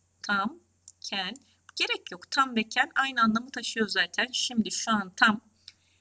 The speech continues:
Yüz adet yatak satın alınacaktır. Yüz yatak satın alınacaktır.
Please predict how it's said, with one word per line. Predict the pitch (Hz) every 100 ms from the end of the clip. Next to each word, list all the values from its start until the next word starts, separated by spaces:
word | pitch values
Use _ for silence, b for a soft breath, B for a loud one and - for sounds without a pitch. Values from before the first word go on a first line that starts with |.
| b b _ _
Yüz | 254 277 285 285 -
adet | 254 214 254 -
yatak | 240 240 226 240 -
satın | - 226 - 269
alınacaktır. | 240 233 214 208 202 - - - - _ _ _
Yüz | 254 262 220
yatak | 190 - 185
satın | - 180 185
alınacaktır. | 180 175 175 185 - -